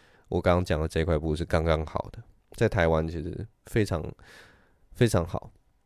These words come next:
总之就推荐这样一块布给大家啦，Polar Tech Power Stretch，但你们就记得这块布就叫 Polar Tech Power Stretch，极地科技力量延伸，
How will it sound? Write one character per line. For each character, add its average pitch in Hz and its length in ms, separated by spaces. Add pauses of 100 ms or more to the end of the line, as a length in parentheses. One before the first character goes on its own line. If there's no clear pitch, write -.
(1040)
总 101 160
之 131 140
就 131 100
推 123 200
荐 113 160
这 104 80
样 101 120
一 98 40
块 98 160
布 92 200
给 80 140
大 78 160
家 - 140
啦， - 260
Polar 90 320
Tech - 400
Power 82 380
Stretch， - 560
但 98 240
你 95 60
们 98 140
就 110 80
记 107 280
得 78 120
这 101 140
块 101 140
布 104 160
就 92 120
叫 98 160
Polar 85 480
Tech - 280 (180)
Power 85 380
Stretch， - 520
极 98 280
地 110 320
科 151 340
技 92 380
力 123 280
量 90 320
延 80 280
伸， 87 320